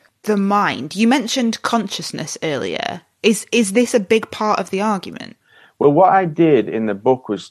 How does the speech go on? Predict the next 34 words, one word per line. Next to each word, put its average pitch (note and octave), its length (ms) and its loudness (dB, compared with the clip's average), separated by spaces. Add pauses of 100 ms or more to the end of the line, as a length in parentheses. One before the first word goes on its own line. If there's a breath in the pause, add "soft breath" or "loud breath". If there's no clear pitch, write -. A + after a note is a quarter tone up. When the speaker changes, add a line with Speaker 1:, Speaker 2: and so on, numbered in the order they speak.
(120)
Speaker 2:
to G#2 100 0
very A2 240 2
much - 560 -6
take G#2+ 300 -2
inspiration G2+ 800 -2
from F#2+ 240 -8
a F#2 320 0
psychologist, G2+ 920 -4
Lev G2+ 240 2
Vygotsky, F#2+ 640 -4
who F2+ 80 -4
worked F#2+ 480 -2
in F#2 120 -8
Russia F#2 580 -4
in F#2+ 300 -8
the F#2 60 -8
years F#2 320 -6
after F#2 220 -6
the F#2 80 -8
Russian F2+ 280 -10
Revolution F#2+ 500 -6
in F2+ 80 -10
the F2 80 -8
twenties F#2 720 -8
and F2+ 100 -8
early F2+ 220 -4
thirties. F2 640 -6 (120)
But A#2 140 4
he E3 160 2
basically C3+ 400 2
took A2+ 380 -2
Engels' G#2+ 560 -2
argument F#2+ 640 -2
that F2+ 260 -2